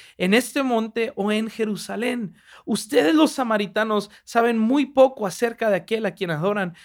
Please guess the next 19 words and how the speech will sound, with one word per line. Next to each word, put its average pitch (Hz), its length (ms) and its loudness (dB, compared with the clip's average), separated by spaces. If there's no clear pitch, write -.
mientras 220 420 0
que 208 120 -2
nosotros, 202 720 0
los 240 260 6
judíos, 254 640 2
conocemos 247 840 2
bien 208 360 -2
a 180 120 -8
quien 175 360 -6
adoramos, 202 760 -4
porque 202 240 -2
la 185 100 2
salvación 196 720 0
viene 220 300 -4
por 175 180 -8
medio 160 280 -6
de 175 40 -12
los 165 160 -8
judíos. 202 480 -10